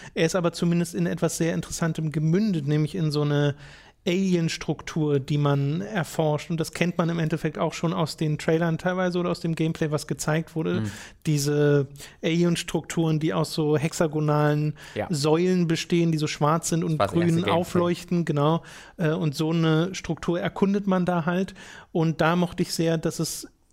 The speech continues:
Speaker 1: Jump'n'Run-Passagen so ein bisschen <laughs> einbaut, weil
Speaker 2: Mhm.
Speaker 1: man kann ja jetzt springen,
Speaker 2: Mhm.
Speaker 1: was ich auch sehr mag, dass man nicht mehr vor einem kleinen Stein steht und sich denkt, "Mist,
Speaker 2: Ja.
Speaker 1: muss ich, muss ich wohl drum rumgehen?" Oder mich drauf verlassen, dass die,
Speaker 2: Joker rufen.
Speaker 1: dass die hier einprogrammiert haben, dass man so drüber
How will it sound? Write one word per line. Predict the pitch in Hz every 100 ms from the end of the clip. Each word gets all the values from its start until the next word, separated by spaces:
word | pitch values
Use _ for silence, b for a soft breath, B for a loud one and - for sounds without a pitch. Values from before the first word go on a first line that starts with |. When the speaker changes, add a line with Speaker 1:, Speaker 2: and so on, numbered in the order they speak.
| -
Speaker 1:
Jump'n'Run-Passagen | 175 156 156 156 190 208 - 202 202
so | 208
ein | 190
bisschen | - 220 208
<laughs> | -
einbaut, | 180 196 196 196
weil | 160
Speaker 2:
Mhm. | 139
Speaker 1:
man | 165
kann | 165 175
ja |
jetzt | 165 160
springen, | - 165 208 247
Speaker 2:
Mhm. | 110 110 131
Speaker 1:
was | 160
ich | 170
auch | 175 - 196
sehr | 202 170 185
mag, | 165 196 208
dass | 165
man | 165
nicht | 160 170
mehr | 175 165 170 B B B
vor | - 165
einem | 160 160
kleinen | 180 165
Stein | 170 175 170
steht | 190 190 185
und | 190
sich | 170 -
denkt, | 170 170 - B B B
"Mist, | 170 202 - - - -
Speaker 2:
Ja. | 107
Speaker 1:
muss | 180
ich, | 175
muss | 180
ich | 208 196
wohl | 202
drum | 196 196
rumgehen?" | 208 226 160 156 147 135 B B
Oder | 208 180 180
mich | 170 -
drauf | 180 175
verlassen, | 170 170 190
dass | 165 -
die, | 170
Speaker 2:
Joker | 117 120
rufen. | 107 104 -
Speaker 1:
dass | 165
die | - 170
hier | 175
einprogrammiert | 175 175 170 170 165 165
haben, | 165
dass | 165 156 -
man | 156
so | 151
drüber | 147 180 170 160